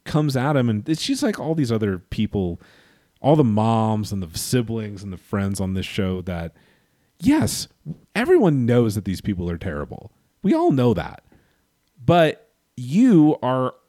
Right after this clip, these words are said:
they're all coming in hot. They don't really give them any chance at all. And Josh is just sitting there.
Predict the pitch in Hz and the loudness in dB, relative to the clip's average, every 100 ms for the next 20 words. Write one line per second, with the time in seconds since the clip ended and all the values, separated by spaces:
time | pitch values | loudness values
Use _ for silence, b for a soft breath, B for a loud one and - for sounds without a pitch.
0 | _ _ 127 143 - 143 185 214 - 185 | _ _ -4 -4 -2 0 2 2 0 2
1 | 175 156 143 92 87 101 - 123 123 160 | 2 2 0 -2 -4 -6 -2 0 2 2
2 | 165 _ - - _ 117 120 165 139 95 | 0 _ -20 -20 _ 0 2 4 2 2
3 | 113 139 110 95 95 104 123 104 - 92 | 0 0 -2 -4 -6 -6 -4 -4 -6 -6
4 | 98 76 73 - - - _ - 85 85 | -4 -6 -10 -14 -14 -16 _ -12 -6 -4
5 | 90 52 55 - _ _ _ _ _ _ | -4 -6 -14 -18 _ _ _ _ _ _
6 | _ _ - 147 143 - - 156 214 - | _ _ -2 -2 -2 -8 -2 2 2 0
7 | 190 165 - 143 170 240 98 69 87 | -2 -2 0 -2 0 0 0 -4 -12